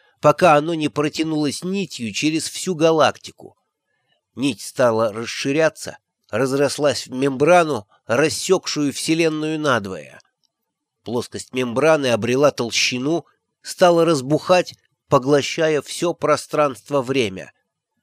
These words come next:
И ещё ощущение, едва уловимое. Где-то очень далеко отсюда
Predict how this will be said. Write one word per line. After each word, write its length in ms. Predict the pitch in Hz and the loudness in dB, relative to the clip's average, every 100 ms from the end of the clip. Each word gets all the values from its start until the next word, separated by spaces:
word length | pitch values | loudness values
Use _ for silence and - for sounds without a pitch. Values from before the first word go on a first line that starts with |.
| _ _ | _ _
И 100 | 120 | -2
ещё 380 | 147 151 - 180 | 0 0 0 0
ощущение, 1160 | 160 - 175 - - 208 165 123 104 82 62 _ _ | 0 -2 -4 -4 0 2 2 0 -4 -6 -14 _ _
едва 400 | 95 120 165 170 | -10 -6 0 2
уловимое. 840 | 151 151 175 175 151 107 87 64 _ _ _ _ _ | 2 0 -2 -2 -6 -6 -8 -12 _ _ _ _ _
Где-то 600 | - 98 110 160 156 151 | -16 -12 -2 -2 2 0
очень 520 | 151 - 185 - 160 165 | 0 -4 -6 -6 -10 -4
далеко 380 | 160 156 170 | -2 -2 0
отсюда 640 | 156 - - 180 175 165 | 0 0 -4 -2 4 2